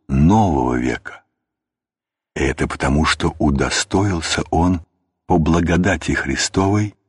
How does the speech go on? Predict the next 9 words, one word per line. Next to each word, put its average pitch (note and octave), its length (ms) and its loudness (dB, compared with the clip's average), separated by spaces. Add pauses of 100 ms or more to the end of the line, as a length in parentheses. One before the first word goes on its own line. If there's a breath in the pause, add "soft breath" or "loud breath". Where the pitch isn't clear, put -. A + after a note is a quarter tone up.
(400)
принадлежащей D#2 1000 2 (120)
образу D#2+ 560 2
жизни F#2 460 2
нового F2 720 2
человека, C#2+ 760 -2 (420 loud breath)
тех B2 360 0
движений, E2 880 0 (720)
которые D#2 360 2
возникают E2 760 2